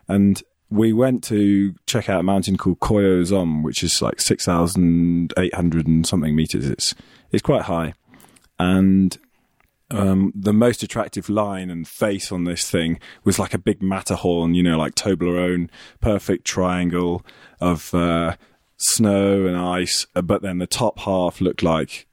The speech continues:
really, really good rock climbing, sort of kind of golden granite. The sun would come around right in the evening and then just, like, shine this wall. Um, so it looked really, really cool, but it also looked very hard, and there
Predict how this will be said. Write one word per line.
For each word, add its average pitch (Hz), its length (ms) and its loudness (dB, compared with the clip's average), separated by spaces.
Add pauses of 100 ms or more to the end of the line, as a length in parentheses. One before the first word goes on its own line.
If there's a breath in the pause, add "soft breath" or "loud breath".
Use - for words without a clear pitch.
(120)
really, 95 300 0
really 85 200 -2
good 85 180 -2
rock 92 220 0
climbing, 82 360 -4 (320 loud breath)
sort - 180 -2
of - 80 -10
kind 95 220 0
of 87 80 0 (400)
golden 98 420 0
granite. 90 500 -4
The 85 80 -4
sun 104 340 2
would 90 120 -2
come 98 180 0
around 90 240 0
right 107 300 2
in 92 60 -2
the 87 80 0
evening 87 540 2 (220)
and 90 180 4
then 90 180 4
just, 90 220 -2
like, 85 160 -4
shine 90 360 0
this 82 200 -2
wall. 82 340 2 (520 loud breath)
Um, 80 220 2
so 90 340 -2
it 120 120 2
looked 160 240 0
really, 151 240 2
really 123 200 -2
cool, 135 280 0
but 120 120 2
it 117 60 4
also 123 260 2
looked 98 180 2
very 87 200 2
hard, 92 320 0
and 90 380 2
there 92 240 0